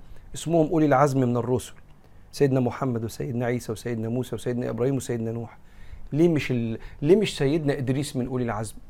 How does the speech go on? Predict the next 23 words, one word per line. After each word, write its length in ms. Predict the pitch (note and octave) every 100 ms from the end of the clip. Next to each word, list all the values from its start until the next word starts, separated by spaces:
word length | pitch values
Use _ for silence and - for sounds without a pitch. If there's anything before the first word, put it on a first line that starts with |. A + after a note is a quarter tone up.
| - - - -
يفعل 480 | C#3+ E3 - G#2+ A2
ما 140 | G#2+
يريد. 320 | G2+ A2+ A2+ - - - - - - -
فنحن 560 | - C#3 D3+ - B2+ A#2+
لا 380 | B2+ C#3+ B2+ A#2 - - - -
نبحث 560 | C#3+ F#3+ - - E3+ -
فيما 680 | - - G3 F3+ D3+ C#3
لم 220 | C#3 F#3 D#3+
يعلمنا 760 | D3 B2 C3+ C#3+ E3+ B2+ B2
الله 240 | A2+ A2+ A2
سبحانه 560 | - G#2 - A2+ G2
وتعالى، 420 | A2 G2+ - -
وده 160 | C3+ F3
الرسوخ 680 | D#3+ C#3+ B2+ F3+ D3+ - - -
في 100 | A#2
العلم. 260 | F#2 - - - - - - - - - - -
وبعدين 300 | A#2+ C3+ B3
انتقل 720 | B3+ E3 - G3+ G3+ G#3 F#3 C3 - - - -
لحاجة 320 | A#2+ - D3
برضو 260 | C#3+ C#3+ B2
مرتبطة 500 | A#2 - D3+ B2 A2
بالقضاء 440 | G#2 - A#2+ C#3
والقدر، 500 | C3 - D#3 C#3+ -